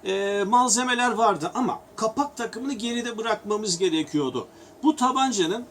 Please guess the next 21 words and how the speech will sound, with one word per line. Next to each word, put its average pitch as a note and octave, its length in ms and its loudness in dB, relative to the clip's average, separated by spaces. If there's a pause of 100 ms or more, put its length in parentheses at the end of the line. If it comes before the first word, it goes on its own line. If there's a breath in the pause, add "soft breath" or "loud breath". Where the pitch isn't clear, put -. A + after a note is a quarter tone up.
(120)
açması F3+ 520 0
aslında F#3+ 340 2
gayet F#3 540 0
basittir. D#3+ 500 0
Bakınız. D3 540 -2 (680 loud breath)
Sadece B3+ 560 2 (160)
şarjörünü G#3+ 640 -2
çıkartıyorsunuz. D3+ 880 -2 (1000 loud breath)
Ardından A3 580 0 (1000)
bir - 40 0
kontrol G#3+ 420 0
ediyorsunuz, B2 720 0 (520 loud breath)
e, C3 280 -4
fişek C3+ 360 0
yatağını. B2 480 -4
Ardından G#3+ 520 2 (400)
tetiği A#3 320 -2
bir C4 80 -4
çekiyorsunuz. G3 760 0
Horozu F#3+ 380 0
boş F3 200 -4